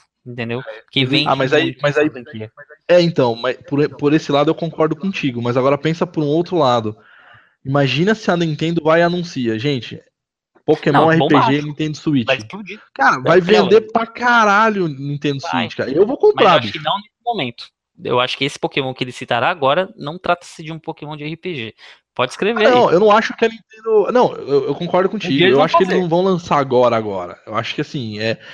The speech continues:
Speaker 3: é botar lá na. Fala assim, galera, ó, fica esperto aí, pode ser que a gente lance, que vai sair um, um Pokémon. Existe a esperança.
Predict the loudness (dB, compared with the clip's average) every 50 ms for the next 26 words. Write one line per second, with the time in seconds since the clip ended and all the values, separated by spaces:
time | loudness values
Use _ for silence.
0 | -20 -10 -6 -6 -2 0 2 0 2 4 4 4 6 6 6 6 6 4 4 2
1 | 2 2 0 -2 -4 -6 -8 -8 -8 -4 0 4 4 6 6 6 4 4 2 0
2 | -4 _ _ _ -20 -20 -16 -12 -12 -12 -4 0 4 4 4 4 4 2 0 0
3 | 0 0 -2 -4 -6 -6 _ 0 0 0 0 0 -4 -6 -6 -8 -10 -8 -4 -2
4 | 0 0 0 0 -4 -6 -6 -6 -2 0 2 2 0 0 -4 -6 -4 -2 -2 -2
5 | 0 0 0 0 2 0 -2 -2 -4 -4 -6 -6 -6 -6 -6 -6 -8 -6 -6 -4
6 | -2 0 0 0 0 0 -2 -6 -6 -6 -4 -4 -2 0 -2 -2 -2 0 4 4
7 | 4 6 4 2 0 -2 -6 -8